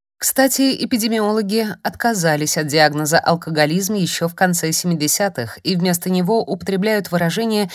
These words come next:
«синдром алкогольной зависимости». Для определения бытового же пьянства используют американский стандарт диагностики психиатрии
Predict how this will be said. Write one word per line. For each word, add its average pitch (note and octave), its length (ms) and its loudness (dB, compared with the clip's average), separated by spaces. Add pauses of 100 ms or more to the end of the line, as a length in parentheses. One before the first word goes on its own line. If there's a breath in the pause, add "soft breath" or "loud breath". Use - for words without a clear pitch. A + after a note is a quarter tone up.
(240 loud breath)
«синдром G3 720 4
алкогольной E3 680 0
зависимости». C3 1000 -4 (500 loud breath)
Для G3+ 180 2
определения F#3 580 2
бытового E3 460 2
же C3+ 160 -4
пьянства F#3 640 0
используют B3+ 800 -2
американский C4+ 800 2
стандарт D3+ 640 2
диагностики C#3+ 800 0
психиатрии D#3 840 -4